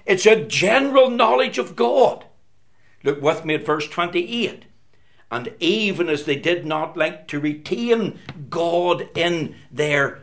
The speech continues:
knowledge." That means they had God in their hearts and minds. That means they had some knowledge of God and his existence. Mankind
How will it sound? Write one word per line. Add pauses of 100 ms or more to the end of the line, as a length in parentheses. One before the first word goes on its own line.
(100)
knowledge." (200)
That
means
they
had
God (260)
in
their
hearts
and
minds. (180)
That
means
they
had
some (180)
knowledge
of
God (340)
and
his (200)
existence. (2750)
Mankind